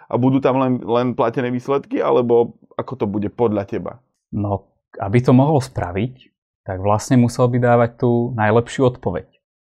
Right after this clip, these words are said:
Speaker 2: Čož na veľa otázok má, kedy sa narodil Marian Gáborík, akože na to nemusíš byť proste expert, aby si si to našiel, aby si to zobrazil. Ale trebárs to,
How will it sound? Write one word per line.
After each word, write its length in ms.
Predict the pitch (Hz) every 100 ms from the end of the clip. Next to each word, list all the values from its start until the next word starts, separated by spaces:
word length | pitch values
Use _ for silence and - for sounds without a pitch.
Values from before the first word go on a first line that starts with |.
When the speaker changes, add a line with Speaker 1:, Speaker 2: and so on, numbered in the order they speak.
| _ _ _ _ _ _
Speaker 2:
Čož 400 | - 110 107 -
na 160 | 110 107
veľa 320 | 143 180 127 120
otázok 560 | 131 139 131 131 131 113
má, 480 | 110 107 95 92 _ _
kedy 200 | 107 101
sa 120 | - 98
narodil 320 | 107 127 117
Marian 400 | 104 98 90 92
Gáborík, 640 | 98 117 120 113 101 - - _
akože 400 | 101 - 101 98
na 120 | 92
to 120 | - 98
nemusíš 440 | 104 104 - 101
byť 140 | 104 -
proste 320 | - - - 92
expert, 440 | 117 - 107 101
aby 160 | 95 92
si 160 | - 104
si 160 | -
to 80 | -
našiel, 400 | 98 107 - 143
aby 160 | 104 98
si 80 |
to 160 | - 98
zobrazil. 520 | 101 113 139 175 190 _ _ _ _ _ _ _ _ _
Ale 320 | 107 104 104 104
trebárs 480 | 117 127 131 120
to, 480 | - 135 160 180 -